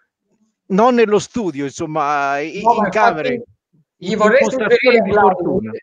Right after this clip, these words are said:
Speaker 2: gli vorrei suggerire di andare magari dove c'è più linea in casa, perché questo è un, uh, problema di linea, quando la linea è debole magari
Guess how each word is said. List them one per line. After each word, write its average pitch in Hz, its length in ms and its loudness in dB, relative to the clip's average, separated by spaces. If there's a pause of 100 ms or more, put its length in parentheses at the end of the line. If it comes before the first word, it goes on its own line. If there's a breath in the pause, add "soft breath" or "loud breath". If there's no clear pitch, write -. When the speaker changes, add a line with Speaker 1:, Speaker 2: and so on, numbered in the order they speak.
(280)
Speaker 2:
gli 185 180 -8
vorrei 214 240 0
suggerire 202 540 -2
di 185 100 -2
andare 190 460 2
magari 190 320 -2
dove 196 200 -2
c'è 185 240 -4
più 185 120 -6
linea 175 360 -4
in 156 120 -8
casa, 143 360 -8
perché 156 240 -12
questo 214 280 -6
è 202 40 -2
un, 185 240 -4
uh, 165 440 -4
problema 190 400 -2
di 185 260 -4
linea, 165 380 -4
quando 170 260 -4
la 165 100 -2
linea 190 200 -4
è 180 40 -6
debole 180 480 0
magari 170 540 -2